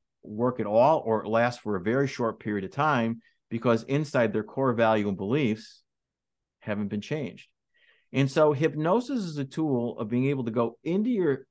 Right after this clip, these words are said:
subconscious mind, taking conscious control of it and changing it. And your subconscious mind controls more than your thoughts, your core values and beliefs.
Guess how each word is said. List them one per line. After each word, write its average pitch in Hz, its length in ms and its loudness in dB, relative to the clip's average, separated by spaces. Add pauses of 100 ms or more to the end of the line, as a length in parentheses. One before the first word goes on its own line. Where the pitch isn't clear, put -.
subconscious 120 800 -4
mind, 107 560 -2 (540)
taking 131 320 0
conscious 123 440 -2
control 143 440 -4
of 92 100 0
it 90 220 -6 (500)
and 117 180 -2
changing 165 420 -6
it. - 140 -20 (340)
And 135 100 0
your 147 80 0
subconscious 190 480 -2
mind 143 340 2
controls 110 380 -6
more 107 240 0
than 110 80 0
your 90 120 -6
thoughts, 101 380 -2
your 95 80 -12
core 95 180 -4
values 90 300 -4
and 82 80 -10
beliefs. 139 400 -6